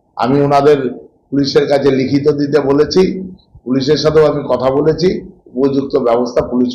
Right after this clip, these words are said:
প্রশাসন আইনগতভাবে নেবে এবং আমি ওনাদের আশ্বস্ত করেছি যে আপনাদের দিকে কেউ ফিরে তাকাবে না।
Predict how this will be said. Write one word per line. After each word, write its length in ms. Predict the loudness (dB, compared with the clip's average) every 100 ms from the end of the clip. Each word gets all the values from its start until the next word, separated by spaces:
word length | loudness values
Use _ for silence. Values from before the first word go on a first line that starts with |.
| -4
প্রশাসন 400 | -2 0 -2 -2
আইনগতভাবে 760 | -2 -4 -4 -2 0 0 0
নেবে 300 | -2 0 2 2 -2 -12 -20 _ -6
এবং 520 | -2 0 0 -4 -4
আমি 340 | -4 0 0 0
ওনাদের 340 | 0 2 2
আশ্বস্ত 460 | 2 0 -2 0 -2
করেছি 400 | 0 0 0 0
যে 160 | 0
আপনাদের 400 | 0 -2 -4 -2
দিকে 240 | -2 -2 0
কেউ 220 | -2 -2
ফিরে 200 | 0 2
তাকাবে 420 | 2 2 2 2
না। 140 | 0